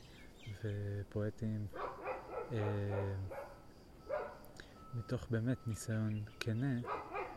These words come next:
ונואש, אה, <laughs> לתאר לה איך אני מרגיש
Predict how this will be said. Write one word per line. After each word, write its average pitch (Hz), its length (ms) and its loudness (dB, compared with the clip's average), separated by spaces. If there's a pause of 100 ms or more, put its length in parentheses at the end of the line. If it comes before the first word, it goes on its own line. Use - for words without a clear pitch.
(400)
ונואש, 117 760 2 (680)
אה, 101 260 6 (2000)
<laughs> 113 60 6
לתאר 110 420 6
לה 107 160 6 (2250)
איך 117 180 2
אני 110 120 6
מרגיש 101 400 4